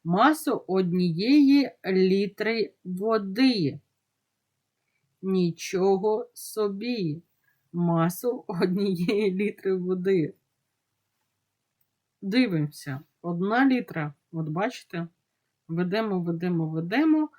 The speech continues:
У нас трієчка. Так? Ну, давайте так. Маса ведра два кілограма.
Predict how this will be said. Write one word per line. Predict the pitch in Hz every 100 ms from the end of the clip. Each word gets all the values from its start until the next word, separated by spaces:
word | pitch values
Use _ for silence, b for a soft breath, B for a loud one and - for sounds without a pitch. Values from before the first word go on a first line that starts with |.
| b b _
У | 180
нас | 185 208 226 208 - _ _
трієчка. | 220 214 185 165 165 - 208 269 - _ _ _
Так? | 202 247 302 _ _ _
Ну, | 196
давайте | 196 214 226 - 208
так. | - 156 147 _ b b b _
Маса | 175 208 233 247 - 160 - _ _ _
ведра | 185 170 240 202 185 165 180 - _ _
два | 196 180 180 185 165
кілограма. | 165 175 185 185 190 214 226 247 262